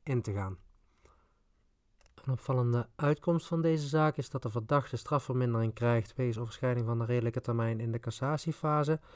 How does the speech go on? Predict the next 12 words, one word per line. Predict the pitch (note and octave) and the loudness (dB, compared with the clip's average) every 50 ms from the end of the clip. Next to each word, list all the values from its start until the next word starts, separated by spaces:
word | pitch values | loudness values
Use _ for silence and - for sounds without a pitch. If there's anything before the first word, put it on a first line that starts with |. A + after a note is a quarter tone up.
| - - - - _ _ | -20 -20 -20 -20 _ _
ondanks | - D3 C#3+ C#3 C3 B2+ B2 A2+ - | -2 0 2 4 4 2 2 0 -2
dat | - C3 B2 - - - | -2 -2 -2 -2 -4 -12
zijn | - - B2+ A#2 A#2+ | -8 -6 -6 -4 -2
eigen | C3 C#3 C#3 A#2+ B2+ A#2+ | 0 0 2 2 2 2
middelen | B2 A#2+ A2+ A2+ A2+ A#2 | 2 2 2 0 0 0
met | A#2 A#2+ A#2+ A#2 | -2 -2 -2 -4
artikel | G#2+ - B2 A#2 A2+ | -4 -4 -4 -4 -2
eenentachtig | B2 B2+ A#2+ A#2+ A2 A#2+ A2+ G2+ - A2+ B2 A#2 | -2 -2 -2 -2 0 -2 -2 -2 -4 -6 -4 -2
R | A2+ | 0
O | A#2 A#2 A2+ | 0 0 0
zijn | A2+ A2+ A#2 A2+ | 0 -2 -2 0
verworpen. | G#2 A2+ A2 A2+ B2+ C#3 C#3+ - D#3+ D3+ | 0 0 0 2 2 2 2 2 -2 -4